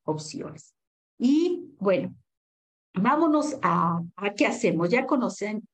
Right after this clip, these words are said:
conocimos el origen, lo que, qué, qué provoca más un enojo, pero vámonos ahora a la solución. Ya se-, y entendí que estoy enojada. Bueno, ¿y ahora qué hago? ¿Cómo hago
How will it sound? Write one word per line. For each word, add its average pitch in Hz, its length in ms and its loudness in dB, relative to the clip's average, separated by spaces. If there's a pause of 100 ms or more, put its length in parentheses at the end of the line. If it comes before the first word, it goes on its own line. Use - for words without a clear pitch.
conocimos 196 720 -2
el 160 140 -2
origen, 233 540 0
lo 175 140 -6
que, - 220 -6 (100)
qué, 214 240 0
qué 233 260 0
provoca 190 540 0
más 170 260 -4
un 202 140 -8
enojo, 277 580 0 (300)
pero 330 180 2
vámonos 359 520 2
ahora 208 440 -2
a 185 120 2
la 160 180 0
solución. 135 720 -4
Ya 196 340 2
se-, 196 200 -8
y 175 100 -2
entendí 180 480 -2
que 202 100 -2
estoy 170 300 -6
enojada. 247 500 0
Bueno, 202 180 2
¿y 190 120 -2
ahora 196 400 2
qué 202 200 2
hago? 208 440 0
¿Cómo 247 400 2
hago 214 420 -4